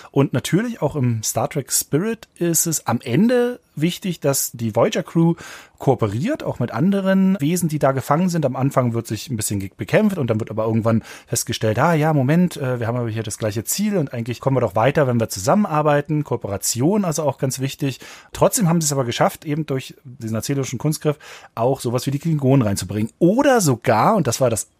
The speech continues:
allercoolste Level im ganzen Spiel, nachdem man nämlich auf diesem Klingonen-Raumschiff gelandet ist, ein Raumschiff der Föderation aus der Kirk-Zeit, allerdings aus dem Spiegeluniversum von der Kirk-Zeit.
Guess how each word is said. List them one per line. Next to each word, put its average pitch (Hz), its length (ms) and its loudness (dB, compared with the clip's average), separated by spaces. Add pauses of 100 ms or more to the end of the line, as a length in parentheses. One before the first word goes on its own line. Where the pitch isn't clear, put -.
allercoolste 135 920 0
Level 127 480 0
im 147 220 -2
ganzen 113 320 -4
Spiel, 139 380 0 (340)
nachdem 123 300 0
man 120 100 4
nämlich 113 260 0
auf 127 140 -2
diesem 110 340 -2 (220)
Klingonen-Raumschiff 131 1000 2
gelandet 120 540 -4
ist, 165 220 -4 (680)
ein 127 400 -2
Raumschiff 151 380 0
der 135 240 4
Föderation 131 800 0
aus 135 240 0
der 117 160 -2
Kirk-Zeit, - 800 -4
allerdings 151 340 2
aus 131 120 0
dem 117 80 -2
Spiegeluniversum 107 960 -2
von 110 160 -2
der 107 100 -2
Kirk-Zeit. 160 580 0